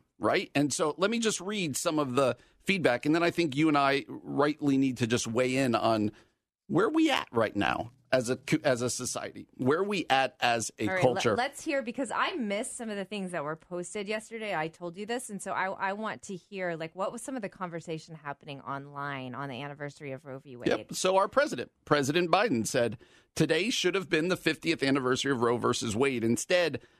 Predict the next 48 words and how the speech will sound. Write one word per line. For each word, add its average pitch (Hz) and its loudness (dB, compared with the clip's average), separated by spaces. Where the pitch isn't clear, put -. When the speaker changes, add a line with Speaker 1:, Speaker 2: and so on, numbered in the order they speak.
Speaker 1:
maga 175 4
Republican 160 0
officials 139 2
are 127 4
waging 120 2
war 120 4
on 123 4
women's 123 4
rights 113 0
to 131 0
make 113 0
their - 2
own 113 4
health - 0
care 120 2
decisions, 104 0
but 113 0
this 123 0
fight 175 0
isn't 147 0
over." 113 2
Uh, 135 4
and 127 4
then 139 2
he 143 4
talks 131 2
about 127 2
his 120 -2
own 131 4
administration 123 0
and 113 2
all 117 4
of 120 -2
the 123 2
stuff - -2
they're 117 2
doing. 156 4
But 127 4
I 127 4
think 175 0
the 151 4
headline 165 2
there 131 4
is 131 0
for 131 2
him 156 2
to 143 2
say, 151 0